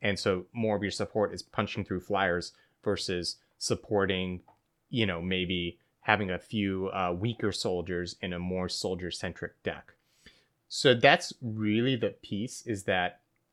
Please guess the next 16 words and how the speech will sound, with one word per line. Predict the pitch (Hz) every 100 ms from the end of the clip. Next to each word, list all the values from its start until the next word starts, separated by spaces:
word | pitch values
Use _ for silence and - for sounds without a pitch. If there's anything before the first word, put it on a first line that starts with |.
| _ _ _ _ _
if | - 156
you | 160
understand | 147 151 170
what | 143 139
your | 104
core | - 113 107 98
is, | 87 98 156 -
then | 120 117
your | 120 113
support | - 104 - 117 -
pieces | 104 95 101 92 -
look | 101 90 90 - - _ _ -
different | - - 90 -
to | - 90
that. | 76 71 - _ - - _ _ 107
Um, | 101 92 92 92